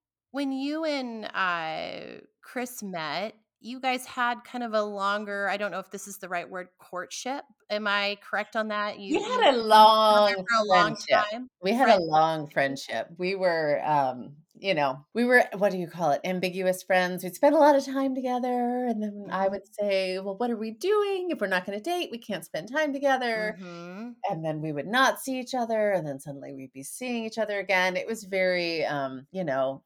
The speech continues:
Speaker 2: Ross and Rachel. <laughs> Like, what, like,
Speaker 1: <laughs>
Speaker 2: will they, won't they? Sam and Diane, like, you name the "Will they or won't they" couples that they string out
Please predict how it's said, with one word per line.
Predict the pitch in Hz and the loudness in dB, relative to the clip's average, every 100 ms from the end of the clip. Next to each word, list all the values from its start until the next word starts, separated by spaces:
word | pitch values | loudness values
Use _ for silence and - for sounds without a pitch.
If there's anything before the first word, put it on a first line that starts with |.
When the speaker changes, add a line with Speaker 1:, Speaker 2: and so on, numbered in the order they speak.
| _ | _
Speaker 2:
Ross | 165 160 156 156 | 2 2 2 -4
and | 139 | -6
Rachel. | 135 139 147 143 147 151 | -6 -8 -12 -10 -12 -14
<laughs> | - - - - - | -14 -18 -20 0 6
Like, | 233 - - | 8 6 2
what, | 302 679 403 381 762 508 - - 494 403 370 - | 0 12 12 12 8 2 2 0 8 10 10 8
like, | 370 330 | 8 10
Speaker 1:
<laughs> | 349 302 | 10 8
Speaker 2:
will | 302 | 8
they, | 294 294 294 240 | 12 12 12 10
won't | 208 214 214 - | 8 8 4 10
they? | 214 208 208 208 202 | 12 12 12 12 6
Sam | - 254 240 | 6 6 6
and | 233 | 6
Diane, | 220 185 180 180 180 180 | 6 8 8 8 6 6
like, | 180 185 | 2 2
you | 247 | 0
name | 226 214 | 2 2
the | 208 | 2
"Will | 185 185 | 4 6
they | 185 175 | 6 6
or | 165 | 4
won't | 160 151 | 0 0
they" | 160 | -4
couples | 156 175 160 139 165 | 0 0 2 -2 -4
that | 151 | -2
they | 156 | -2
string | 151 175 156 151 | -2 -4 -2 0
out | 139 | -2